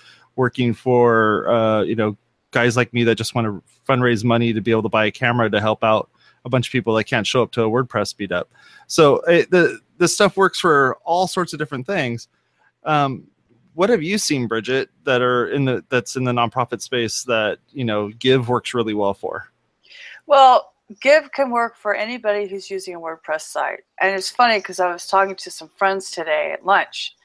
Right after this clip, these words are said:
Speaker 2: and he says, "Tell me about your app." <laughs> You know, so they're not,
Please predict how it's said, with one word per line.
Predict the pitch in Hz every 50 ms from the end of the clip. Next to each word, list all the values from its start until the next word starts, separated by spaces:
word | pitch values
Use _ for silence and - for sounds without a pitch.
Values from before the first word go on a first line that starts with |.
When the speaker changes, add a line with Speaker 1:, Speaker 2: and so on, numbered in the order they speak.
| _ _ _ _ _ _ _ _ _ _ _
Speaker 2:
and | 175 190
he | 190
says, | 185 - - 180 170 - -
"Tell | - 214 214
me | 226 233 233
about | 190 202 180 170 170
your | 170 170 -
app." | - 202 190 160 - - - - - - _ _ _ _ _ _ _ _
<laughs> | 277 - - - - - _ - - - -
You | - 254 233
know, | 269 208 202 196 - - _ _ _ _ _ _
so | - - - 240 226 226
they're | 214 226 233
not, | 240 262 269 269 254 226 196